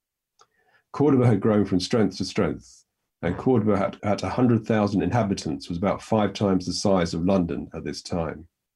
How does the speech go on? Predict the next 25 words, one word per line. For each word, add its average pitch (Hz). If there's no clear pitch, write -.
But 98
like 113
London, 92
it -
was 82
a 85
port 120
city, 90
having 90
navigable 104
access 92
to -
the 82
sea, 87
and 90
like 98
London, 95
having 98
a 87
capital 98
long, 95
a 101
long 101
way 90
inland 90